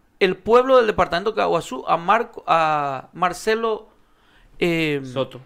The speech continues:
Speaker 1: Soto para ser gobernador si él no va a tener autonomía? En esa entrevista llegué a escuchar, Néstor.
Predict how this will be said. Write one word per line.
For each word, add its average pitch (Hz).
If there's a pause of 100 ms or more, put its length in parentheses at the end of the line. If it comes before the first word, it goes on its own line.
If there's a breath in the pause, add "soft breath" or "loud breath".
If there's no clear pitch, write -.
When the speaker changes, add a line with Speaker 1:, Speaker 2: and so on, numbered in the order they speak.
(140)
Speaker 1:
Soto 214 (680)
para 190
ser 202
gobernador 220
si 226
él 196
no 190
va 175
a 175
tener 175
autonomía? 160 (800 soft breath)
En 220
esa 415
entrevista 294
llegué 233
a 277
escuchar, 262
Néstor. 196